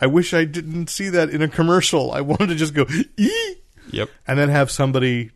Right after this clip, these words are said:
Speaker 1: turn, sit next to me, turn to me and say, "Why is that important?" Um, that happened in
Speaker 2: Which
Speaker 1: the
Speaker 2: they
Speaker 1: first
Speaker 2: always
Speaker 1: one.
Speaker 2: will.
Speaker 1: "Who's that? Why is there this person?" Like,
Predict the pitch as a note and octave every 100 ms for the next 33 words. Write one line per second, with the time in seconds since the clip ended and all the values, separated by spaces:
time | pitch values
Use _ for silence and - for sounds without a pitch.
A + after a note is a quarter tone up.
0 | - C3+ B2 - B2 C3+ C3+ - G#2 G2
1 | - C3 B2 G#2 G2+ F#2+ G2+ F#2 - -
2 | - _ G#2+ C#3+ D3+ C#3+ B2+ C#3+ G#2 G2+
3 | - - - - - - A2+ A2+ G#2+ G2+
4 | - _ - - - A#2 A2 A2+ G2 C3+
5 | - A#2+ G#2 F#2+ F#2 G2 E2 - - _
6 | _ - - G#3+ A3 G#3+ G3 A2+ C3 D3+
7 | C#3+ A#2+ G#2+ G2 - G#2+ - G#2+ - G#2
8 | F#2+